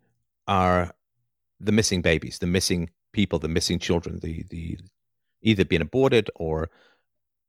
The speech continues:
people are postponing family, families, or people aren't dating, people, like, and, and so birth rates are down so enormously that that's the real casualty. The real casualty of covid is not the full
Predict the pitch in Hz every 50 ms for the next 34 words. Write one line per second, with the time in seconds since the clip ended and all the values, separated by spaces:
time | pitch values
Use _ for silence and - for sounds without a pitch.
0 | _ _ _ _ _ _ _ _ - 113 101 101 82 - - 87 80 76 - 95
1 | - - - 95 95 90 87 80 80 76 - _ _ _ _ _ _ _ _ _
2 | _ 107 98 95 87 80 82 82 - _ _ _ _ _ _ _ _ _ - 113
3 | 107 104 107 110 110 101 - 92 80 82 80 - - - 107 - 87 - - 92
4 | 87 85 - 101 113 107 107 104 101 92 - 101 - 92 - 101 101 98 - _
5 | _ _ _ _ _ _ _ _ _ _ _ _ _ - 123 123 120 - 123 123
6 | 110 104 - - - - _ _ _ _ _ _ _ _ _ _ _ _ _ _
7 | _ _ _ _ _ _ - - - 113 - - 135 117 - 143 160 165 - -
8 | 101 92 - 110 92 113 110 107 101 - - 139 117 101 110 139 147 107 - -
9 | 107 107 139 151 - 226 - - 170 185 156 120 - 170 170 147 - 127 110 -
10 | 95 90 - - _ _ _ - 117 143 156 139 - - 127 120 107 - 107 98
11 | - 101 95 95 - 95 - - - 131 117 104 98 87 - - _ _ - 120
12 | - - 120 107 - - - - 135 107 92 87